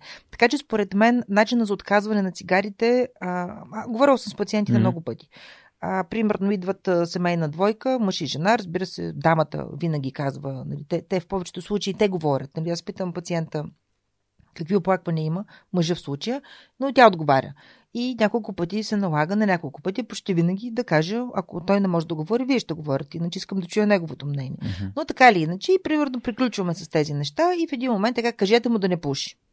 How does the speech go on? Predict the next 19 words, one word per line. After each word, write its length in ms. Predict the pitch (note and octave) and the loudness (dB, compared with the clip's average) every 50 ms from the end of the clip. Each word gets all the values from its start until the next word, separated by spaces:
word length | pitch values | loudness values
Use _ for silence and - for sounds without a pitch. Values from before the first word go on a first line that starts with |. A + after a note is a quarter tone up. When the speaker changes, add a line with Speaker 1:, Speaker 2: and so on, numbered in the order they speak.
| _ _ _ - | _ _ _ -10
Speaker 1:
И 40 | C#3 | -10
аз 100 | - - | -10 -10
казвам: 260 | - B2 C#3 D#3+ E3 | -10 -8 -8 -8 -6
„Казвам 420 | - B2+ A#2+ B2 D3 F#3 G#3+ A#3 | -4 -6 -4 -2 -2 -2 -2 -2
ви. 160 | A3+ F#3+ - _ _ _ _ _ _ _ _ _ _ _ - | -2 -4 -6 _ _ _ _ _ _ _ _ _ _ _ -6
Вие 160 | D#3 E3+ F#3+ | -2 -2 -2
ще 160 | F3 - F#3+ | -2 -4 -8
се 120 | - G#3 | -8 -6
съобразите 500 | F3 - E3 D3+ D#3 C#3+ C#3 F3+ E3+ C4 | -4 -4 -2 -2 -2 -4 -4 -4 -4 -4
ли 100 | B3+ C#4 | -4 -4
с 200 | - - G3 - | -4 -6 -8 -12
това?“ 240 | - - D#3 C#3 C3+ - _ _ _ _ _ B2 | -12 -10 -10 -10 -10 -12 _ _ _ _ _ -2
Speaker 2:
Не. 80 | A2+ | -2
Speaker 1:
Той 120 | - G#3 G3+ | 0 0 -2
се 100 | - F3+ | -4 -6
усмихва. 420 | - - E3+ D#3+ - - - - - - - - - - - - | -4 -2 -2 -2 -2 -6 -12 -18 -16 -16 -16 -16 -16 -14 -12 -12
И 40 | G#3+ | 0
казвам: 300 | - A#3+ A3+ A3 B3+ C4 | 2 4 4 4 4 2
„Господине, 520 | A#3+ A3+ - - G#3+ F3+ F3+ D#3+ C#3 C#3+ | 0 -2 -2 -4 -2 0 0 0 0 -2